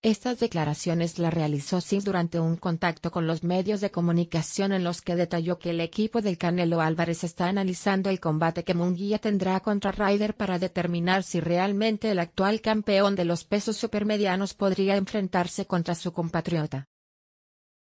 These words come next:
Si Munguía luce bien, hace un buen trabajo y logra vencer a Ryder, podría sellar su boleto para medirse a Canelo para el fin de semana del cinco de mayo en Las Vegas.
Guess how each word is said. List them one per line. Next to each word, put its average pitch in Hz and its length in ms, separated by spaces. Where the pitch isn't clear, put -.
Si - 220
Munguía 196 540
luce 196 320
bien, 160 400
hace 202 280
un 208 100
buen 190 220
trabajo 175 440
y 170 60
logra 170 380
vencer 160 360
a 156 60
Ryder, 151 460
podría 190 420
sellar 180 460
su 202 160
boleto 175 400
para 175 200
medirse 175 520
a - 20
Canelo 180 480
para 170 160
el 160 80
fin 202 240
de 208 80
semana 185 400
del 165 180
cinco 208 400
de 180 120
mayo 165 320
en 170 40
Las 156 200
Vegas. 139 500